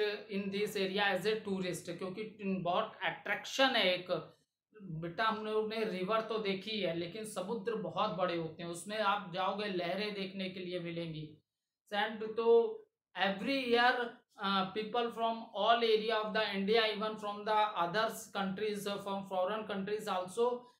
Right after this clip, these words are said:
visit in this area as a tourist। Fishing is an important occupation, और in the peoples who are living in that area, their main occupation is fishing ही है, ठीक है, उनका मेन ऑक्यूपेशन क्या है,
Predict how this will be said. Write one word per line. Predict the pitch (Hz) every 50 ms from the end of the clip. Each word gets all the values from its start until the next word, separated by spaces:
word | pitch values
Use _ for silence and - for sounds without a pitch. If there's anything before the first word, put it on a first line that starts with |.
| _ _ 170
visit | 165 190 196 190 208 233 233 - - - -
in | 196 196 196
this | 175 196 208 208 196 -
area | 202 185 185 180 190 220 214 202 185 180
as | 170 160
a | 226 277 302 285 - - _ _ -
tourist। | 190 180 170 170 160 151 156 - - - _ _ _ _ _ _ _ _ _ _ _ _ _ _ _ _ _ _ _ -
Fishing | 226 226 226 262 262 254
is | 254 247 233 254 240 240
an | 240 226 196
important | 196 214 208 202 - 233 233 233 - 226 185 -
occupation, | - 202 190 190 196 180 - - 208
और | 190 190 196 196 190 185 - - - _ _ _ -
in | 196 220 226 226 226 226 202 - - 190 175 165
the | 180 180 175 -
peoples | 202 202 196 - - 247 254 247 233 -
who | 233 233 233 233
are | 233 233 226
living | 226 214 202 233 226 233
in | 240 233 208
that | - 190 202 214 - 226
area, | 220 202 196 196 226 233 240 254 247 - - - _ _ _
their | 170 185 220 233 220
main | 196 190 185 196 226 240 240
occupation | 226 220 - 220 214 - 208 202 190 233 226 214 226 247
is | 254 - 277 262 -
fishing | 214 196 190 - 202 202 202
ही | 196 185 165
है, | 156 - - - - _ _ _ _ -
ठीक | 208 202 208
है, | 277
उनका | 220 196 190 190 202 190
मेन | 185 196 214 220
ऑक्यूपेशन | 220 226 - 208 196 214 208 208 233 226 226
क्या | - 254 262
है, | 269 294 294